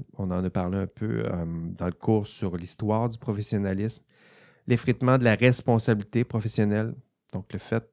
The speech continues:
que l'imputabilité, c'est dans des projets, là, importants, là, comment c'est difficile de savoir qui est imputable, qui est responsable. On fragmente l'action, puis à la fin, on a de la difficulté à trouver qui, euh,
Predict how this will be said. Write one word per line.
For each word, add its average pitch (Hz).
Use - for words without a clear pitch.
que 107
l'imputabilité, 110
c'est -
dans 107
des 104
projets, 101
là, 95
importants, 98
là, 110
comment 95
c'est 98
difficile 113
de 101
savoir 98
qui 143
est 117
imputable, 101
qui 143
est 123
responsable. 104
On 101
fragmente 110
l'action, 107
puis 110
à 95
la 87
fin, 107
on 113
a 110
de 107
la 107
difficulté 120
à 104
trouver 113
qui, 135
euh, 98